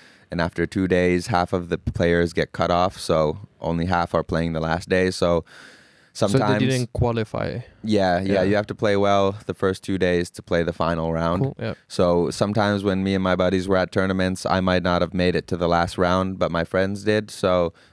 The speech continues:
Speaker 1: I mean, we're all there, and I don't
Speaker 2: Yeah.
Speaker 1: wanna sit in the hotel room all day, so I'd pick up their bag and
Speaker 2: Yeah.
Speaker 1: caddy for them. So that's pretty much how it started. But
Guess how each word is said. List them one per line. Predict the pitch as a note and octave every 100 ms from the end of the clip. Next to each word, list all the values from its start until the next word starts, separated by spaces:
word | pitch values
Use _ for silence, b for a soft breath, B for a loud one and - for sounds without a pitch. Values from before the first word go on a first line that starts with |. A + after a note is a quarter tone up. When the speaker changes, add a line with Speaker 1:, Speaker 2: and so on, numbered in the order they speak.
| -
Speaker 1:
I |
mean, | F2+ F#2
we're | G#2+
all | G2+
there, | F#2 F2+ F#2 F#2+
and | F#2 E2
I | F2+
don't | B2+
Speaker 2:
Yeah. |
Speaker 1:
wanna | F#2 F#2
sit | - F2+
in | F2
the |
hotel | F2 F2 F2 F2+
room | E2+ E2+ E2+
all | D#2+
day, | E2 F2
so | F2+ F2 D#2 D2+ B B B -
I'd | E2+
pick | - F2
up | F2 -
their | F#2
bag | F2+ F2+ F2
and | F2
Speaker 2:
Yeah. | C#3
Speaker 1:
caddy | F#2 F2+
for | F2+
them. | F2+ F#2 F2 - b b b b
So | -
that's | F2+ G2
pretty | F2 G2
much | F2+ F2
how | F2+
it | F2
started. | - G#2 G2+ F#2+ E2+ F#2+ -
But | F2+ F2